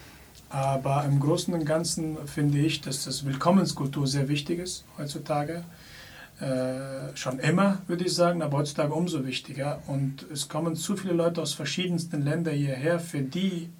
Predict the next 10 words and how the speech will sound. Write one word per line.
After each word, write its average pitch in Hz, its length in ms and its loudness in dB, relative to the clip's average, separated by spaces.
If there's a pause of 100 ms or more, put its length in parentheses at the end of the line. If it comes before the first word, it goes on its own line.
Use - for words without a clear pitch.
(760)
eine 156 720 2
Nenner 165 340 4
zu 165 140 -4
finden, 160 400 -2
wie 143 80 4
man 147 140 0
sie 139 100 0
zu 139 160 -6
behandeln 139 460 0
hat, 160 120 -2